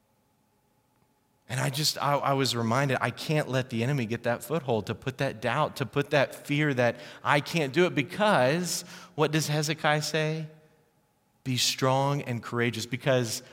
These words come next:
our strength is in the Lord, not in flesh and bones, not in ourselves.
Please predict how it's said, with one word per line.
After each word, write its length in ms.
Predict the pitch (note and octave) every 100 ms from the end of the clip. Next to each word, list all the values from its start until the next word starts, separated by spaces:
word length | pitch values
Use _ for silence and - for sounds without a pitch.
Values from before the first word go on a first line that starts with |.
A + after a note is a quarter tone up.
| -
our 140 | B2+ C3+
strength 580 | - - C#3+ C#3 -
is 220 | B2 A#2+ G#2
in 400 | B2 B2 A#2+ -
the 100 | A#2+
Lord, 420 | G#2+ G#2+ B2 G2+
not 300 | G#2 B2+ C#3
in 180 | B2 A#2
flesh 480 | - A2+ A2 A2+ -
and 180 | A2 G#2
bones, 540 | G2+ G2+ A2+ C3+ C3+ C3+
not 260 | C#3+ D3+
in 160 | B2+ A#2+
ourselves. 880 | A2 G2 - F#2+ F#2+ B2 C#3 -